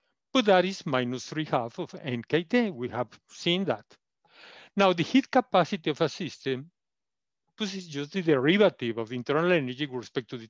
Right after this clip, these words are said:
temperature. Is this derivative we have here? We can do the derivative very trivially, and it's minus three half of N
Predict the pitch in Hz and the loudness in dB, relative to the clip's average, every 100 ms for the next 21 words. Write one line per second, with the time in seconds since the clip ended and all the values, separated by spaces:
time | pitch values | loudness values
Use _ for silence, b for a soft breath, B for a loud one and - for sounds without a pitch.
0 | - 233 208 - 135 135 _ _ 127 110 | -2 -2 -2 -8 -10 -14 _ _ -12 -6
1 | 165 156 147 123 131 127 127 120 117 127 | -6 -2 -2 0 -4 -2 -4 -4 -6 -4
2 | - - 240 208 190 b b b b b | -6 -2 2 2 0 b b b b b
3 | b b - - 127 120 147 127 127 165 | b b -12 -4 -4 -2 -2 -2 0 4
4 | 170 143 131 113 123 123 - 254 254 202 | 4 2 -4 -2 -2 -4 -2 2 4 4
5 | 156 180 175 127 131 139 131 127 123 123 | 4 0 -4 -4 -4 -4 -4 -2 -2 -6
6 | - 175 160 143 127 165 180 165 131 123 | -8 -6 2 2 2 -6 -8 -6 -4 -4